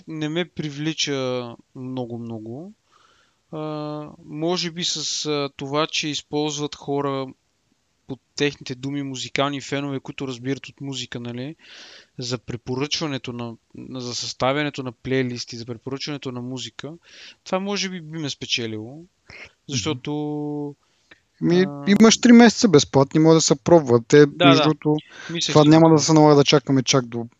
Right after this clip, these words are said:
Speaker 2: есента, ами сега на, на тридесети юли ли казаха? На тридесети юли мисля, че ще го
Speaker 1: Да.
Speaker 2: пус-, или тридесети юни. Не, мисля, че тридесети юни беше, да. Тридесети юни ще го пуснат, а, с което се издадоха и че тогава ще бъде пусната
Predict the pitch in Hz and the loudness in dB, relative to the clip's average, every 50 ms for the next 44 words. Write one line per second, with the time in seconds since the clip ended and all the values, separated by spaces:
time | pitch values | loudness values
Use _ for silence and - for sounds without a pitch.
0 | _ _ _ _ _ _ - 165 139 - - 131 120 113 110 - - 120 135 151 | _ _ _ _ _ _ -6 -4 -2 0 0 0 0 -2 -2 -2 0 2 2 2
1 | 160 165 165 160 160 160 156 - - - 143 147 151 151 156 151 151 151 151 - | 2 0 0 0 0 0 0 -2 -2 0 4 6 6 8 8 8 6 4 4 0
2 | _ - - - - - _ _ - 143 127 - _ _ _ - - 151 165 170 | _ -12 -20 -20 -20 -20 _ _ 0 0 0 -2 _ _ _ 4 6 6 6 6
3 | 151 - - - _ _ - - 151 147 147 147 143 143 139 - - _ - 131 | 4 0 -2 -4 _ _ -8 -4 0 2 2 4 4 4 4 2 0 _ -6 -2
4 | 117 113 123 135 156 165 170 175 - - 180 175 180 180 160 - - 175 147 127 | 2 4 6 6 6 4 4 2 4 4 4 4 4 2 -2 -2 0 0 0 0
5 | 117 - 143 156 - - - - 147 143 143 143 135 - - - - 123 123 120 | 0 2 2 2 2 2 2 4 6 8 8 8 6 4 2 0 0 -2 -4 -8
6 | 147 147 143 135 131 - - 151 135 123 - - 139 139 135 - - - 127 127 | -6 -4 -4 -4 -4 0 4 6 6 6 6 8 8 8 8 8 6 4 6 8
7 | 131 127 120 104 92 - _ _ _ _ _ _ - 131 127 123 127 123 - - | 8 8 8 6 2 -6 _ _ _ _ _ _ 6 8 8 8 8 6 4 2
8 | - - - - 127 131 - - - 127 123 120 110 110 107 107 - - 117 113 | -2 -2 0 0 0 0 0 2 2 4 4 6 4 2 2 0 0 -2 -2 -4
9 | 113 - - - - - - - - _ _ - 156 170 156 - - 156 160 160 | -4 -6 -12 -12 -12 -10 -12 -12 -14 _ _ 6 8 8 8 8 8 8 10 10
10 | 151 - - 135 123 120 - - 165 170 - 220 214 208 - - - - - - | 10 8 6 4 2 0 2 2 2 4 6 6 6 6 4 -2 -10 -8 -10 -10
11 | _ _ _ - - - - - _ _ _ _ - 135 139 143 143 143 135 - | _ _ _ -20 -20 -20 -20 -20 _ _ _ _ 4 6 8 8 8 8 6 6
12 | - 139 - - - 160 165 - - - 165 151 143 139 156 151 151 143 - - | 2 0 2 6 6 6 6 4 4 4 6 6 6 6 6 6 6 4 4 4
13 | 139 135 - - 135 - - 123 135 135 135 123 - 131 127 131 123 123 - - | 2 2 2 -2 -6 -8 -2 2 4 4 4 4 0 0 0 0 0 -2 -4 -6
14 | 127 - - 120 107 - - | -8 -8 -8 -8 -8 -4 -2